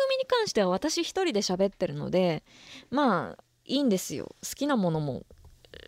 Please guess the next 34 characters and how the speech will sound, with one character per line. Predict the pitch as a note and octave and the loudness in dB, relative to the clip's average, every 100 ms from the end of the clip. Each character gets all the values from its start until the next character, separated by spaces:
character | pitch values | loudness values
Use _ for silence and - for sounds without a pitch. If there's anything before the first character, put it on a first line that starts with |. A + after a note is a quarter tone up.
| G1+ _ _ - - | -20 _ _ -20 -4
結 | B3 - | -2 -2
構 | - | -4
今 | - C#4 | 0 0
回 | A3+ F3+ | 2 0
み | D#3+ | 0
た | D#3 D3+ | -4 -4
い | |
に | D#3+ | -2
ね、 | E3 D#3 | -2 -2
好 | |
き | - | 0
な | B3+ | 2
話 | G#3 F3+ F3+ | 2 2 0
と | - | -2
か | - D#3+ | -4 -6
い | |
っ | - | -4
ぱ | G#3+ G#3 | 0 2
い | G#3 G#3 - - | 2 0 -4 -4
で | G3 | -2
き | G3+ | 0
る | E3 | -2
ん | |
で | D#3 | -6
す | E3+ | -8
け | D#3+ | -8
ど、 | D3+ - - - - - - | -10 -12 -16 -14 -14 -16 -10
ま | D4+ F4 | -2 0
あ、 | |
な | E4 A4 | 0 2
ん | |
か | D#4+ | 2
そ | |
の、 | A#3+ | 0